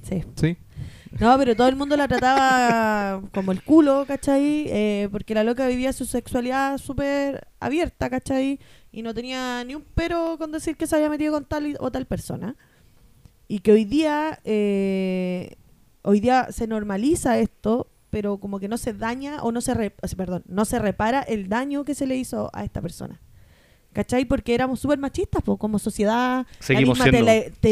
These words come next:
Speaker 1: televisión,
Speaker 3: siendo.
Speaker 1: la farándula asquerosa, weón, que existía en este país. Eh, como que el, el futbolista que se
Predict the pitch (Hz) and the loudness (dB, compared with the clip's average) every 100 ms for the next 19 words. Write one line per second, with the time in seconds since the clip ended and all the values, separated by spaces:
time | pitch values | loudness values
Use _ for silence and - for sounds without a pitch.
0 | - - 180 - 120 214 226 240 240 220 | 4 2 2 4 8 10 10 6 2 -4
1 | 202 196 208 214 208 170 196 190 226 233 | -4 -4 -4 -2 -4 -4 -4 -4 -4 -6
2 | 220 233 214 - - - 226 220 220 202 | -6 -6 -10 -16 -14 -8 -6 -6 -6 -6
3 | 208 262 - - - - - 190 190 185 | -6 -8 -12 -20 -20 -20 -6 2 4 4
4 | 180 180 175 95 - - - 190 180 185 | 4 2 0 -4 -14 -18 -6 -2 0 0
5 | 190 - 185 220 185 196 240 - 226 214 | 0 -2 -4 -4 -2 -2 -2 -2 -4 -4
6 | 214 196 190 185 | -4 -2 -2 -4